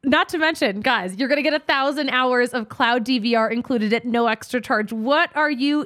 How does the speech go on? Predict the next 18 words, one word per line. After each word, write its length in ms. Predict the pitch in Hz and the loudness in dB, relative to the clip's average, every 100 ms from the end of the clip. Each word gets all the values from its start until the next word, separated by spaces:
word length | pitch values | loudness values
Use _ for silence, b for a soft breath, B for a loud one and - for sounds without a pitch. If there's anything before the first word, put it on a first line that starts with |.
| - | -2
even 460 | 254 262 254 262 240 | 0 0 2 0 -2
waiting 460 | 226 220 240 240 | -2 0 0 0
for? 380 | 247 240 208 175 B B B - | -2 -2 0 -2 B B B -2
Uh, 460 | 208 196 190 190 - 220 _ _ | 0 2 0 -2 -6 -16 _ _
get 220 | - 427 - | -2 0 0
all 120 | 214 | 0
those 200 | 202 - | -2 -2
Colorado 480 | 220 185 190 180 190 | -2 0 -2 -2 -2
sports 500 | - 202 180 180 - | -4 -4 -4 -4 -8
on 600 | 226 208 202 196 202 190 - - | -4 -2 0 -2 -2 -6 -8 -10
your 540 | 196 185 185 190 - _ _ _ - | -4 -2 0 -2 -6 _ _ _ -14
T 200 | - 240 | -4 -2
V 260 | 294 220 214 | 0 0 0
or 120 | 196 | 0
your 160 | 247 392 | -2 -2
device 400 | 427 330 294 - | 0 0 0 -2
with 260 | 302 269 | -4 -4
Fubo. 540 | - 349 381 370 359 | 0 0 2 2 2